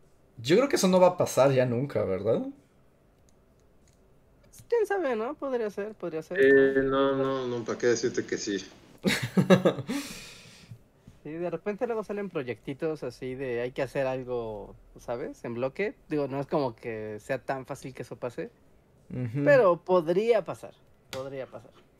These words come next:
Speaker 1: Y además el us-, los usuarios, bueno, sí, como que la gente se aburre, ¿no? Es lo que nos ha pasado.
Speaker 3: Sí.
Speaker 2: Ah.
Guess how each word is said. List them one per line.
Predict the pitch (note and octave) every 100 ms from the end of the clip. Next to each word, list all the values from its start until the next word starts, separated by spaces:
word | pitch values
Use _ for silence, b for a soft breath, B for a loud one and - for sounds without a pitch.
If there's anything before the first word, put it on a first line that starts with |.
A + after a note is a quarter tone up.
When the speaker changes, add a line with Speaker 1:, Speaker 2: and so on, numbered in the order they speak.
| B B _ -
Speaker 1:
Y |
además | C#3 D3 F3 F3+
el | F#3 E3+ C#3+
us-, | B2+ A#2+ -
los | B2+ B2+
usuarios, | B2+ D#3+ F3 D#3
bueno, | C#3+ D3+ C#3
sí, | - A#3
como | - C#3+
que | C#3
la | B2+
gente | B2+ F#3
se | G3+ C3+
aburre, | C3 F#3 E3+
¿no? | B2 D3 G4
Es | E3
lo | E3+
que | D3+
nos | A#2
ha | C3+
pasado. | - C#3 B2+ C3 A#2+ - B B B _ _ _ _ _ _ _ _ _ _ _ _ _ _ _ _ _ _ _ _ _ _ _ A#2+
Speaker 3:
Sí. | A#2+ A#2
Speaker 2:
Ah. | C#3 C3+ C#3